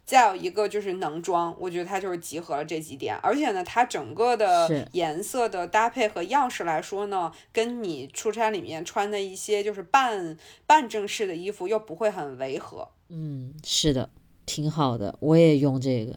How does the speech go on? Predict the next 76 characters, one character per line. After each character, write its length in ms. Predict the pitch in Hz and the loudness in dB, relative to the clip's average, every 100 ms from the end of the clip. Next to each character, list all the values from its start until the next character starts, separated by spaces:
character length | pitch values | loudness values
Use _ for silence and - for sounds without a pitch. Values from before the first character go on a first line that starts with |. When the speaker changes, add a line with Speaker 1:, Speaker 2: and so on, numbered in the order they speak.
| - | -10
Speaker 1:
对 120 | 180 | -6
吧？ 320 | 160 135 127 - - | -2 -2 -4 -10 2
Speaker 2:
我 100 | 175 | 4
去 140 | 220 | 6
健 180 | 214 208 | 6 6
身 160 | 226 208 | 6 4
房 180 | 127 | 2
都 160 | 139 175 | 6 8
用 280 | 175 165 147 | 8 8 6
龙 180 | 135 139 | 4 4
香， 160 | 170 | 4
而 140 | 147 185 | 6 4
且 60 | |
是 100 | 170 | 4
那 80 | 185 | 2
个 80 | 185 | 4
最 160 | - 214 | 6 6
小 240 | - 165 | 6 2
号 320 | 120 151 131 | 2 2 2
的， 100 | - - - - 220 | -2 -10 2 6 6
<laughs> 360 | - 208 - | 6 0 2
就 100 | - | 2
拎 240 | 190 208 220 | 4 4 6
在 160 | 214 | 6
手 220 | 196 165 | 6 2
上， 300 | 139 180 175 - _ - | 4 2 2 -4 _ 0
就 200 | 180 185 | 2 2
拿 220 | 165 143 | 2 0
个 100 | 170 | 0
水 240 | 175 165 147 | 2 2 4
壶， 160 | 151 | 4
然 160 | 156 147 | 4 6
后 220 | 165 165 | 6 6
毛 260 | 151 139 156 | 4 4 2
巾 260 | - 180 | 2 0
啊、 220 | 180 170 | 2 2
手 180 | 165 156 | 2 2
套 220 | 151 185 | 4 6
啊， 320 | 175 156 151 151 | 6 6 4 4
就 160 | 175 | 2
几 160 | 160 139 | 2 0
样。 260 | 123 143 - | 0 -2 2
因 120 | 202 | 6
为 80 | 247 | 8
我 140 | 226 | 8
也 80 | 190 | 8
不 80 | 139 | 6
在 140 | 160 | 6
健 120 | 165 | 6
身 80 | 170 | 4
房 140 | 175 156 | 4 2
洗 240 | - 151 | 4 4
澡 180 | 160 113 | 4 2
嘛， 180 | 92 117 | -4 -2
所 120 | 143 | 2
以 60 | 160 | 4
带 140 | 180 | 4
的 80 | 156 | 4
东 120 | 160 | 4
西 80 | 175 | 2
很 200 | 156 165 | 2 2
少， 260 | - - - - - | 2 0 -4 -18 -8
Speaker 1:
啊。 140 | 175 | 2
Speaker 2:
就 100 | 175 143 | 4 6
拎 220 | 143 143 | 2 2
着 140 | 151 | 2
一 160 | 135 127 | 2 2
个 100 | 143 | 0
那 100 | 139 | 2
个 120 | 143 | 2
小 360 | 139 - 135 131 | 2 4 4 4
龙 180 | 135 139 | 2 0
香 180 | 165 | 0
的 140 | 151 147 | -2 -2
袋 260 | 151 135 | -2 -4
子。 160 | 127 | -6